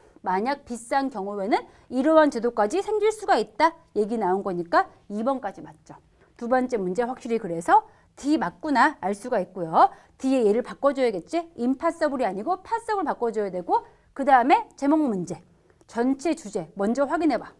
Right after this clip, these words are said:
무슨 이야기였어? 갈수록 불평등이 심화되고 있는 거였죠. 근데 뭘 통해서? 세계화를 통해서 오히려 심화가 되고 있다. 이 얘기였는데 선지 가서 확인할게요.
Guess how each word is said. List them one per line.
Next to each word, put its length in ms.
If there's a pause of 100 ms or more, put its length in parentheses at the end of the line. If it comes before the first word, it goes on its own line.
(160)
무슨 300
이야기였어? 480 (720)
갈수록 600
불평등이 760 (240)
심화되고 720
있는 220
거였죠. 360 (100)
근데 100
뭘 160
통해서? 460 (520)
세계화를 800
통해서 580
오히려 380
심화가 500
되고 220
있다. 360
이 120
얘기였는데 680 (200)
선지 320
가서 200
확인할게요. 800